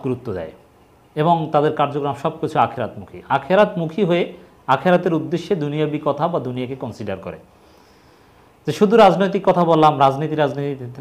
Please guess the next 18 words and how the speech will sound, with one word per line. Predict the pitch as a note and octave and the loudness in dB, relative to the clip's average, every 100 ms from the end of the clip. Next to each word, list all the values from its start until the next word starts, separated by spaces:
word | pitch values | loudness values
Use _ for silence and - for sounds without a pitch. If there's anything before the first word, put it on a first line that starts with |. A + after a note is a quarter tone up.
| - | -14
নিয়ে | C3+ C#3+ C3 | -10 -6 -4
থাকলাম, | C3 A#2+ B2+ G#2 G#2 - _ _ _ _ - | -4 -2 -2 -4 -8 -20 _ _ _ _ -4
আর | A#2+ A2+ B2 C3 | 0 0 2 -2
আখেরাতের | C3 F3+ F3+ F3+ | 2 2 4 2
কথা | D#3+ D3+ C#3+ | 0 0 2
বললাম | C#3+ C#3 | 4 2
না, | C3+ | 0
কোরআন | B2 D3 E3 | 0 4 4
সুন্নাহর | F3 F#3 E3+ D#3 D3+ | 4 -2 -2 0 0
কথা | C3 | 2
বললাম | C3+ C3 A#2+ | 2 2 0
না, | A#2+ | 2
না, | E3 G3 | 6 4
সেটা | - F3+ | 4 -2
না। | B2 F2 - - _ - | 0 -2 -8 -20 _ -2
দেখেন, | D3+ D#3 B2+ G#2+ | 0 0 -6 -4
প্রথমে | E3 F3 F3+ F3+ | -2 0 0 -2
সরকারের | - D#3+ F#3 E3+ | 0 2 4 4